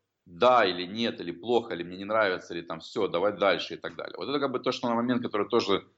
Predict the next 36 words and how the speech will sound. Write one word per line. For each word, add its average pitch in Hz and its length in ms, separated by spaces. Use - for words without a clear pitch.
сегодня 113 280
присутствует, 113 960
а, 82 480
у 110 140
нас, 85 340
да, 104 260
и 82 320
вот 85 140
его 101 140
нужно 98 200
тоже 98 220
постепенно, - 680
а, - 140
приводить 98 320
в - 40
со-, - 120
состояние, 123 280
когда, 90 560
ну, 101 140
с-, - 220
особенно 180 380
сегодня, 151 400
когда 120 180
достаточно 131 360
все 127 180
понятно, 120 560
когда 95 240
модель 113 260
аутсорсинга 113 460
фактически 107 320
уже 92 140
продана, 92 680
нужно 135 240
просто 165 300
за 127 100
полчаса 139 720